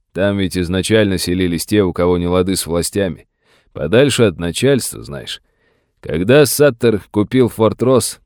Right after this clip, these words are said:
то назад в Россию ушло меньше половины жителей. Да, по сути, никто не ушёл, кроме военных.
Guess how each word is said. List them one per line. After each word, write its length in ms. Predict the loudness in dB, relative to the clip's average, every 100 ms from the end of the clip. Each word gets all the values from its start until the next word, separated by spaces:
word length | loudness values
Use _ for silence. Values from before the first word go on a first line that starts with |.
| _ _
то 180 | -2 0
назад 520 | 2 0 4 2 2
в 20 |
Россию 460 | 0 -2 0 0 0
ушло 280 | 0 -2 0
меньше 320 | 0 -2 -4
половины 500 | -2 0 0 0 -2
жителей. 500 | -2 -2 -4 -14 _ _ _ _ -18
Да, 200 | -12 -6
по 160 | -4
сути, 300 | -2 -2 -2 0
никто 380 | -2 0 0
не 120 | 2 -2
ушёл, 300 | -2 -4 -2
кроме 320 | -2 -2 0
военных. 600 | 0 0 -2 -8 -20 -20